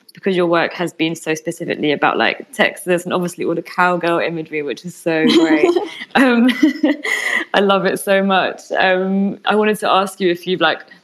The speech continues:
Speaker 1: you know, have you always been in Texas? Like, did you grow up there, or, like,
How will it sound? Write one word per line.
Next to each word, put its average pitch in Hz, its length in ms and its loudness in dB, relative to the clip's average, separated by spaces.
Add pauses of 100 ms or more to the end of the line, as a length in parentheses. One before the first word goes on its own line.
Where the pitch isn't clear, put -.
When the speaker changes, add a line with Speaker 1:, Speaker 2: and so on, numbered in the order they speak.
(120)
Speaker 1:
you - 60 -6
know, 170 60 -2
have 170 160 -6
you 175 100 -2
always 190 460 2
been 185 240 -2
in 175 80 -4
Texas? - 640 -12
Like, 117 240 -12
did - 120 -20
you 143 100 -20
grow 160 200 -10
up - 180 -12
there, 151 380 -12
or, 147 160 -16
like, 135 200 -14